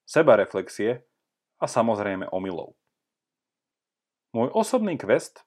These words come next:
je iný ako váš a naše questy sú iné od tých, ktoré mali ľudia žijúci v iných časoch. Na túto skutočnosť nás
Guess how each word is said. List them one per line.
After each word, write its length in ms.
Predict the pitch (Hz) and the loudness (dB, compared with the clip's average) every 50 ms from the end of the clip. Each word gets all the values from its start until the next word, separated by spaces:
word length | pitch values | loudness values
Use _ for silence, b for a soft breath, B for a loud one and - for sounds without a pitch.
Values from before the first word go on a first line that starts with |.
| _ _ _ _ _ | _ _ _ _ _
je 160 | - 117 120 - | -10 -8 -6 -4
iný 320 | 143 165 170 160 151 147 | -2 -2 0 0 -2 -2
ako 240 | - 120 - - 110 | -4 -4 -2 0 2
váš 400 | 101 92 82 85 - - - - _ _ _ _ _ _ _ _ _ _ - | 2 2 2 0 -6 -14 -20 -20 _ _ _ _ _ _ _ _ _ _ -10
a 80 | - - | -4 -2
naše 320 | 117 135 135 - 170 - | -2 -2 -2 -2 -8 -4
questy 480 | - 165 165 - - - 165 160 156 _ _ _ _ _ _ _ _ _ _ | 0 0 0 0 0 -4 -6 -6 -6 _ _ _ _ _ _ _ _ _ _
sú 160 | - - 110 - 131 | -12 -10 -8 -4 0
iné 240 | 135 139 135 110 92 | 0 2 2 2 2
od 160 | - - - | 0 -2 -4
tých, 320 | - - 90 104 113 - - _ _ _ | -8 -10 -10 -10 -10 -14 -18 _ _ _
ktoré 320 | - 196 202 202 196 180 | 2 4 4 4 4 2
mali 240 | 175 156 120 101 95 | 2 0 0 0 -2
ľudia 480 | 113 117 117 117 117 110 110 117 - _ - | -2 -2 0 0 2 0 0 -2 -8 _ -14
žijúci 560 | 95 101 107 110 110 107 - - 98 87 - | -10 -6 -4 -4 -4 -4 -6 -10 -16 -16 -12
v 80 | - 113 | -8 -6
iných 240 | 107 107 101 - - | -6 -6 -6 -8 -6
časoch. 400 | - 120 104 - - - - - - _ _ _ _ _ _ _ _ _ _ _ _ _ _ _ _ _ _ _ _ _ _ _ _ _ _ _ _ _ _ - | -4 -4 -4 -4 -6 -14 -16 -18 -20 _ _ _ _ _ _ _ _ _ _ _ _ _ _ _ _ _ _ _ _ _ _ _ _ _ _ _ _ _ _ -2
Na 160 | 110 120 120 | -2 -2 0
túto 240 | - 220 214 - 117 | 0 -2 0 0 -2
skutočnosť 880 | - - - - - 123 - - - 110 139 180 - - _ - _ _ _ _ _ _ _ - - | -2 -2 -4 -2 0 0 -2 -2 -4 -4 -4 -6 -6 -12 _ -20 _ _ _ _ _ _ _ -8 -6
nás 160 | 113 117 - | -6 -6 -6